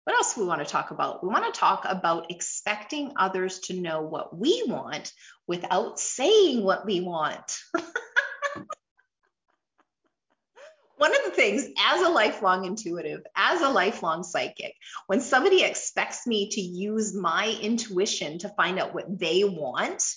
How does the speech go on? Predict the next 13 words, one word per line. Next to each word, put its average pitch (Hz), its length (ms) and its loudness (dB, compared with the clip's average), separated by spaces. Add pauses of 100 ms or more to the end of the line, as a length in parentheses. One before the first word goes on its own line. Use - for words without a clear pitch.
(360)
without 190 500 2
communicating 214 880 2
with 226 240 2
me, 202 380 6
without, 202 480 4
like, 190 240 0 (480)
getting 202 560 0
into 214 260 2
business 208 500 0
with 208 200 -2
me, 190 340 2
without, 190 460 2
like, 175 340 0